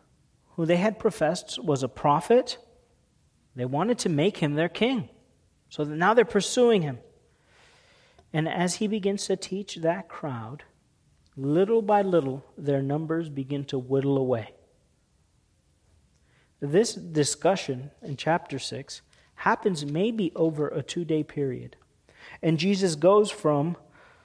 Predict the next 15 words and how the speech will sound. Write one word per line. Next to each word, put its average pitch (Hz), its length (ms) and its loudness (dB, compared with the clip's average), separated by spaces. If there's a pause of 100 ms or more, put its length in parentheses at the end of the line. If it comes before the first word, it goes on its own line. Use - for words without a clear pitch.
(1500)
over, 160 460 2
well, - 140 -4
of - 180 -10
course, - 380 -2 (100)
the 143 180 -2
number 165 220 2
five 170 320 -2
thousand 156 480 -2
has 147 240 -6
to - 80 -12
do 143 100 -4
particularly 147 840 -4
with 139 240 -6
the 139 80 -4
men, 160 340 -2